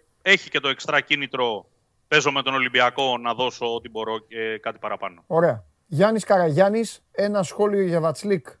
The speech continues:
Speaker 2: Κάνε Σταύρο, αν θέλεις, εμένα δεν με πείθει ότι μπορεί να μπει στα παπούτσια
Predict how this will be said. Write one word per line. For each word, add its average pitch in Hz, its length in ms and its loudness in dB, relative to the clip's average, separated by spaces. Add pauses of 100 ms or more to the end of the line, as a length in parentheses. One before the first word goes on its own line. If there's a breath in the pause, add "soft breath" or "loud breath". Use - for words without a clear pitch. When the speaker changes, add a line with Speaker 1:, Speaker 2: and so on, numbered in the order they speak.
(640)
Speaker 2:
Κάνε 170 240 0
Σταύρο, 196 560 2 (240)
αν 165 200 -2
θέλεις, 190 520 -2
εμένα 180 420 -2
δεν 190 140 -2
με 165 120 -2
πείθει 208 500 -6 (600)
ότι 156 260 -6
μπορεί 147 280 2
να 175 140 -2
μπει 180 320 -4
στα - 220 -12
παπούτσια 156 560 -6